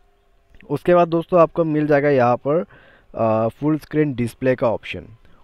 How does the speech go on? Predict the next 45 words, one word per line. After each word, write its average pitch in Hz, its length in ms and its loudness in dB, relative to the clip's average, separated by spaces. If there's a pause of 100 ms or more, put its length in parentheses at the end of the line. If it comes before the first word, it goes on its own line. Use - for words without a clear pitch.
उसमें 151 360 -4
जाइए। 151 260 2
और 123 220 -2
दोस्तों, 135 340 -4
ये 143 80 0
हो 123 120 0
गया 123 160 0
आपका 139 340 -4 (840)
फुल 170 320 0 (120)
स्क्रीन 135 440 -4 (220)
जेस्चर, 104 500 -8 (640)
ठीक 131 160 -2
है। 170 140 0 (360)
तो 185 140 2
इसको 165 260 0
आप 156 120 4
यहाँ 143 180 2
पर 151 160 -2
इनेबल 135 320 -2
करके 156 300 -4
नोट 123 200 -4
नाउ 131 180 -2
कर 127 180 -2
दीजिए 123 240 -4
और 135 120 0
उसके 120 200 -8
बाद 117 140 0
आप 117 160 -2
फुल 117 220 -8
स्क्रीन 120 260 -10
जेस्चर 110 300 -6
को 165 140 -10
यूज़ 107 240 -10
कर 92 160 -10
पाओगे, 87 400 -10 (540)
ठीक 170 140 0
है। 117 100 0 (500)
तो 120 240 -2
यहाँ 120 320 -2
से 160 120 -2
आप 147 140 0
यूज़ 135 220 -6
कीजिए। 135 260 -4
और 127 240 0
दोस्तों, 135 360 -6